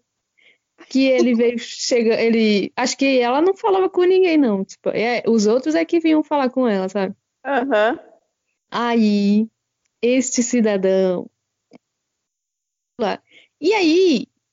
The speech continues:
Speaker 1: <coughs> aí, ponto, ele, por quê? Ponto, porque eu vou abrir o parênteses que eu vou voltar agora.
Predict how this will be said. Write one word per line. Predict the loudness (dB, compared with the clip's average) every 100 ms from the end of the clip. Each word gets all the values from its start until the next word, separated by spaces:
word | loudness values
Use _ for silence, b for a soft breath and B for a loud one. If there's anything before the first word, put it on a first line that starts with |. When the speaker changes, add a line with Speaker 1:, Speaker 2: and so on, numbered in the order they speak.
| _ _ -10
Speaker 1:
<coughs> | -6 -2 -4 -4 _ b b -8
aí, | -4 -2 -2
ponto, | 0 0 -2 -10 -18 _ -6
ele, | 0 2 4 2 2 2 0 -2 -8 _ _ _
por | -2 0
quê? | 0 2 2 -2 _ _ _
Ponto, | 0 0 0 0
porque | 0 2
eu | 2
vou | 2
abrir | 0 0 0
o |
parênteses | 0 0 -2 -2
que | -2
eu | 0
vou | 0
voltar | -2 -2 -2 -2
agora. | -4